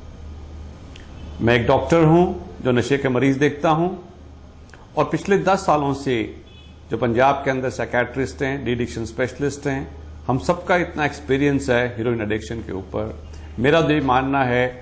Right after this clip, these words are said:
कि दुनिया का सबसे गंदा, सबसे बुरा नशा है। कुछ सालों के अंदर इंसान की ज़िंदगी तबाह हो जाती है, उसका सारा career ख़राब हो जाता है, उसका business चौपट हो जाता है।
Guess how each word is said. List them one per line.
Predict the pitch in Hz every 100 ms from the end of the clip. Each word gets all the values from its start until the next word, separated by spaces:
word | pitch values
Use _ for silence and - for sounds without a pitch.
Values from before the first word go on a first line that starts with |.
| - - -
कि | 135
दुनिया | 104 127 135 139 135
का | 135 123
सबसे | 123 - 139 - - 135 135
गंदा, | 117 117 117 117 117 120 127 - - -
सबसे | 139 131 - 127
बुरा | 120 117 113
नशा | 92 90 98
है। | 92 - - - - - - - - - - - - - - - - - - - - -
कुछ | 151 156
सालों | - 147 160 156
के | 160
अंदर | 156 156 175 185 - - - - -
इंसान | 135 131 135 143
की | 143 120
ज़िंदगी | 123 127 127
तबाह | 117 117 135
हो | 147
जाती | 143 139 156
है, | 147 151 156 - - - - -
उसका | 123 143 127 127 - - -
सारा | - 131 127
career | 123 131 139 143
ख़राब | 143 143
हो | 139
जाता | 135 135 143 139
है, | 139 139 143 - -
उसका | - - 101
business | 135 127 151
चौपट | - 131 143
हो | 131
जाता | 123 123 131 127
है। | 120 120 120